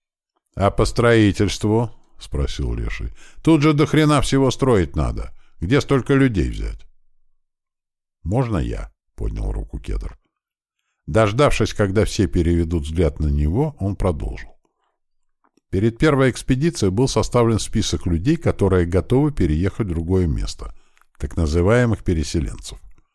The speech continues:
С людьми проблем вообще никаких не будет. «И сколько там людей в списке?» — с интересом спросил я. «Почти две тысячи», — улыбнулся Кедр. «Так что насчет работников можете не волноваться.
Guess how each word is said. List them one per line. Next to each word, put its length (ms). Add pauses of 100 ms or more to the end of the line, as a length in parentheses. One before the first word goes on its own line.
(600)
С 120
людьми 320
проблем 440
вообще 460
никаких 480
не 80
будет. 340 (1700)
«И 140
сколько 400
там 220
людей 320
в 60
списке?» — 560 (320)
с 120
интересом 500
спросил 480
я. 180 (1080)
«Почти 440
две 240
тысячи», — 640 (120)
улыбнулся 560
Кедр. 400 (420)
«Так 220
что 280
насчет 520
работников 640
можете 420
не 140
волноваться. 720